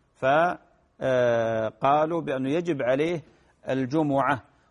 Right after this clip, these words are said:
وقضية ذكر السوق والسجن والإدارات هذا وصف،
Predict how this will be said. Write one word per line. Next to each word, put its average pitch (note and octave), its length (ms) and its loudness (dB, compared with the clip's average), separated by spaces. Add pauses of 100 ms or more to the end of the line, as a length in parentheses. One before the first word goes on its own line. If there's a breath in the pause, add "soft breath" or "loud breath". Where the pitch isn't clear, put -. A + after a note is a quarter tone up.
وقضية F3+ 720 -2
ذكر E3 300 -6
السوق D#3+ 540 -2
والسجن D3+ 520 -4
والإدارات C3+ 840 0
هذا D#3+ 340 -2
وصف، - 560 -2